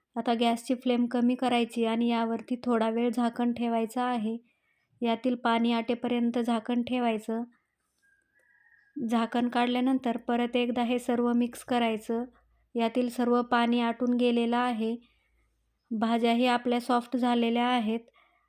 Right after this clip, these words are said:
आता हे थोडंसं थंड होऊ द्यायचं आणि मिक्सरमध्ये टाकायचं.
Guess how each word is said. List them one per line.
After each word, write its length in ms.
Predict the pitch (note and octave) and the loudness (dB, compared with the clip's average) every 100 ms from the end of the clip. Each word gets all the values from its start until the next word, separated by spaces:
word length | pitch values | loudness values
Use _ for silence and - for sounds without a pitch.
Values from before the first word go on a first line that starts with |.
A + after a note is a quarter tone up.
| _ _ _ - | _ _ _ -6
आता 200 | A#3 A#3+ | -2 0
हे 160 | A#3+ B3 | 2 0
थोडंसं 400 | A#3+ A#3+ A#3+ C4 B3 | 2 2 2 -2 -4
थंड 240 | B3 B3 | 0 2
होऊ 260 | B3 A#3+ A#3+ | 2 2 2
द्यायचं 380 | A#3 A#3 A#3 B3 | 2 0 0 0
आणि 200 | A#3+ A#3+ | 2 2
मिक्सरमध्ये 640 | A#3+ A#3+ A#3+ A#3 A#3 B3 | 0 -2 -4 -2 -2 -2
टाकायचं. 640 | B3+ A#3+ A#3 G#3+ A#3 A#3 | -2 -4 -4 -6 -6 -8